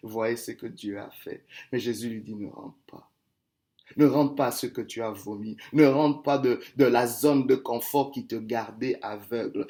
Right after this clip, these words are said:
Ne rentre pas dans cet état-là. Ne rentre pas dans cette direction-là. Continue ton chemin.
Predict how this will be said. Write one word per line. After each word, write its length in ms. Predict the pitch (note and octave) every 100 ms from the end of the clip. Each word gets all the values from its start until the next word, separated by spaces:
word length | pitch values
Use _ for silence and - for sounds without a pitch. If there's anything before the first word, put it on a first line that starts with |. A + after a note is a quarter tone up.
| -
Ne 100 | D3
rentre 400 | D3 C3+ D#3 D3
pas 200 | - D3+
dans 160 | C#3 B2
cet 360 | - C#3+ C#3 C3+
état-là. 600 | A#2 - A2+ A2 F#2+ F#2 -
Ne 120 | E3+
rentre 320 | D3 D#3+ D#3
pas 160 | - D3+
dans 140 | C#3
cette 300 | C3+ D3+ C#3
direction-là. 800 | A#2+ C3 B2 A#2+ - C3 B2 A2+ - -
Continue 720 | F3 D#3 D3+ D#3 D3 D3 D3
ton 180 | C#3+ A#2
chemin. 580 | - - F2+ E2 D2+